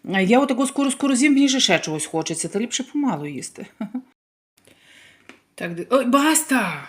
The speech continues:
баста! Ми так от, е, ми різні робимо, м,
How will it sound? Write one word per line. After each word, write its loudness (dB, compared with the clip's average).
баста! -4
Ми -8
так -6
от, -8
е, -2
ми 0
різні -2
робимо, -2
м, -6